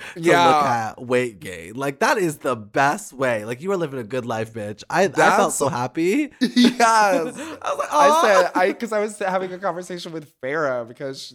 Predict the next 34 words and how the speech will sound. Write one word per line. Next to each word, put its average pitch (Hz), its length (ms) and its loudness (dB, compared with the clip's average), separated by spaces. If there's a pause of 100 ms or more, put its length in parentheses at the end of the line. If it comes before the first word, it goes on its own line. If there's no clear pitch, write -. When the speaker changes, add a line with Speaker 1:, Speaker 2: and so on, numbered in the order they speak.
Speaker 1:
you 143 100 -8
know, 127 280 -4 (300)
we 151 180 -4
obviously 139 640 -6
had 127 260 -8
put 139 140 -12
on 131 260 -2
weight 120 320 -8
since 127 280 -10
our, 123 280 -2
our 123 200 -6
first 120 360 -8
season, 123 340 -10
like, 117 200 -8
season 120 460 -12
Speaker 2:
Mm-hmm. 127 100 -4
Speaker 1:
nine. 110 360 -6
And 117 100 -12
I 120 80 -10
feel 123 160 -10
like, 120 240 -10
you 127 60 -18
know, 120 120 -12
that's 127 140 -14
just 135 160 -16
something 113 260 -12
that 107 160 -16
happens 110 340 -16
to 117 60 -18
people. 120 160 -14
And 123 80 -10
I 123 40 -10
was 120 120 -14
like, 135 160 -8